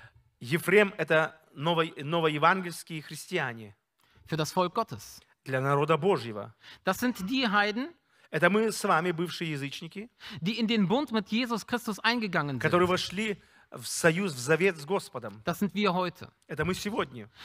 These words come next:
Speaker 2: Denn Ephraim und Manasse sind in Ägypten geboren
Speaker 1: Ефрем и Манассе, они родились в Египте.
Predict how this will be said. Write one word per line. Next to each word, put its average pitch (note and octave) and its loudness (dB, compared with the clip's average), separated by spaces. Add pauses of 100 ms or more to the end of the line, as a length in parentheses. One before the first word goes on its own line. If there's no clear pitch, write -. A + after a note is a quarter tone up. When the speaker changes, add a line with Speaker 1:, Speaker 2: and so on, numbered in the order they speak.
(140)
Speaker 2:
Denn F3+ 0
Ephraim A#3 2
und G#3+ -2
Manasse G#3 2
sind G3+ -2
in G#3+ 0
Ägypten G3 -2
geboren D3+ -2
Speaker 1:
Ефрем F3 4
и F#3+ 6
Манассе, F3+ 2
они F3+ 0
родились E3+ 0
в C3 -12
Египте. D#3+ -8